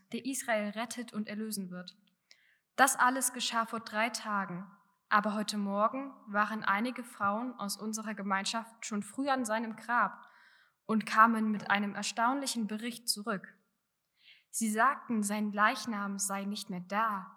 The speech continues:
und sie hätten Engel gesehen, die ihnen sagten, dass Jesus lebt.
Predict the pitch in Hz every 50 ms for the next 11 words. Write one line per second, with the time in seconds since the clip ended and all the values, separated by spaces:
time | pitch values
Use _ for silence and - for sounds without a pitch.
0 | - - 196 190 185 180 196 190 190 190 - 196 180 - 208 220 254 254 240 214
1 | 202 202 185 196 202 214 214 208 208 214 - - - _ - 208 214 208 208 196
2 | 190 202 214 240 247 - - - 247 226 208 202 202 - - 196 202 196 196 190
3 | - - 202 220 240 214 226 - - -